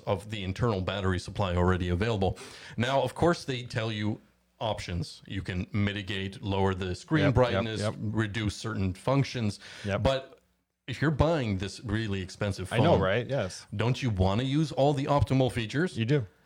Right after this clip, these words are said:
Speaker 1: I
Speaker 2: I
Speaker 1: just,
Speaker 2: agree.
Speaker 1: I'm, I, I'm not too sure what's going on and why everybody is so eager to push the boundaries of technology, but not have the energy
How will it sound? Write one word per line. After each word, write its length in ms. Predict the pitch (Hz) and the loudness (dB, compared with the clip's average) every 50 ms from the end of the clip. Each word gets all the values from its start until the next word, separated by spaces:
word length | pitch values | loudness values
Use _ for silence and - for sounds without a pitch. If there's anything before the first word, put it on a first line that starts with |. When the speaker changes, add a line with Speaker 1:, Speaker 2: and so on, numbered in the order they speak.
| _ _ _ _ _ - | _ _ _ _ _ -4
Speaker 1:
I 100 | 110 104 104 | 0 2 4
Speaker 2:
I 60 | 107 | 4
Speaker 1:
just, 120 | 139 160 123 | 4 4 4
Speaker 2:
agree. 120 | 104 - | 4 4
Speaker 1:
I'm, 180 | - - 202 170 | 4 4 4 2
I, 320 | - 139 180 214 226 208 160 151 | 2 0 -2 -2 -2 -4 -6 -4
I'm 220 | 147 170 185 175 | -2 0 0 2
not 220 | 160 170 190 202 196 | 2 2 2 0 -2
too 220 | - 190 202 196 | -4 -4 -4 -4
sure 280 | 190 - - 165 170 160 | -4 -4 0 2 2 4
what's 260 | 143 131 143 143 - | 4 4 2 2 2
going 280 | - 135 135 135 123 117 | 2 4 4 6 4 4
on 240 | 113 113 123 143 147 | 4 4 2 2 2
and 180 | 117 123 117 | 2 4 4
why 220 | 113 110 113 117 123 | 4 4 2 0 -2
everybody 500 | 123 123 113 113 127 113 123 120 117 113 | -4 -4 -4 -2 -2 0 -2 -2 -2 -4
is 80 | 101 - | -6 -6
so 220 | - 117 110 117 - | -4 -4 -4 -2 -4
eager 320 | 113 107 101 - - 135 | -6 -6 -4 -2 -2 -2
to 240 | 127 - - 113 101 | -2 -4 -4 -6 -4
push 400 | 95 - - - 127 127 - - | 2 6 6 6 6 2 -4 -6
the 80 | 117 | -10
boundaries 500 | 110 107 92 92 98 98 95 92 104 95 | -8 -6 -4 -4 -4 -4 -4 -6 -8 -8
of 100 | 98 90 | -8 -10
technology, 480 | - 107 - - 104 95 98 95 101 113 | -10 -10 -6 -4 -4 -4 -4 -6 -6 -6
but 180 | 98 101 98 101 | -6 -4 -4 -2
not 320 | 98 101 104 107 120 123 | -2 0 0 -2 -4 -4
have 320 | 101 107 104 95 98 - | -4 -6 -6 -6 -6 -8
the 160 | - 113 113 - | -12 -12 -10 -6
energy 500 | 117 120 135 131 117 101 104 98 92 87 | -4 0 0 0 0 0 -2 -4 -6 -6